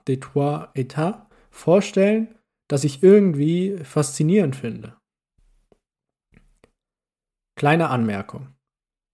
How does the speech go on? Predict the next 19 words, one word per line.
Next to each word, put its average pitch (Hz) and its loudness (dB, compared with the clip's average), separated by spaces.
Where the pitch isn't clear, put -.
Ich 139 -4
bin 160 2
selbst 165 4
nur 156 -2
ein 135 -2
Student 151 -4
und 127 -4
weit 131 -2
davon 123 -4
entfernt, 117 -6
allwissend 117 -4
zu 107 -14
sein. 104 -14
Ich 131 -8
lese 208 4
und 135 -6
lerne 143 0
einfach 117 -6
gerne 156 -6